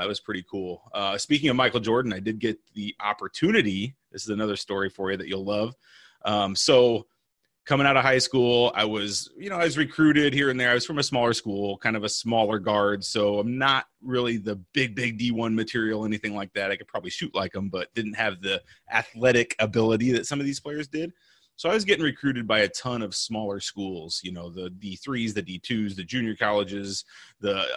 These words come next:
small, small D ones all over the nation, not, like, in my local area. Um, but the school I ended up going to was a Division three school up near Chicago. And believe it or not, their recruiting pitch was, "Hey,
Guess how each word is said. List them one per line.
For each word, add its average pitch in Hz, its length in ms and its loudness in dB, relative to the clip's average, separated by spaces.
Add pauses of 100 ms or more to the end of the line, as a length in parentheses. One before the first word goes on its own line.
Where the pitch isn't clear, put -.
(380)
small, 143 520 2
small 120 300 2
D 117 180 -2
ones 107 440 0
all 107 260 2
over 107 180 0
the 101 80 0
nation, 104 460 0
not, 104 240 0
like, 104 220 0
in 110 80 0
my 104 100 0
local 104 340 -4
area. 92 360 -2 (640)
Um, 104 360 -6 (420)
but - 160 -14
the - 80 -8
school 175 300 -4
I 165 40 2
ended 147 180 2
up 107 120 2
going 165 300 2
to 107 260 0
was 104 180 0
a 104 80 2
Division 131 500 0
three 160 280 -4
school 98 520 -2
up 104 160 0
near 143 160 -2
Chicago. 92 720 -4 (720)
And 117 160 -2
believe 127 300 0
it 175 80 -2
or 156 80 2
not, 135 220 2
their 117 100 2
recruiting 135 560 0
pitch - 540 -4 (120)
was, 101 640 -2 (320)
"Hey, 127 300 0